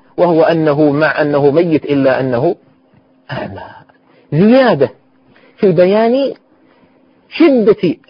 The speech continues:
حال هذا الذي أعرض عن كتاب الله عز وجل، وبيان أنه ليس كالأموات، وإنما هو ميت له وصف ناقص ثان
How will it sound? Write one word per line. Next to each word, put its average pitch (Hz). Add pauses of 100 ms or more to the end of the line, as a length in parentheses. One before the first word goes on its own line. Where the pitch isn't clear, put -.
(340)
حال 180
هذا 151
الذي 143
أعرض 131
عن 123
كتاب 117
الله 107
عز 104
وجل، 101 (640)
وبيان 156 (280)
أنه 156
ليس 190 (440)
كالأموات، 143
وإنما 127
هو 123
ميت 127
له 117
وصف 117
ناقص 131 (220)
ثان 113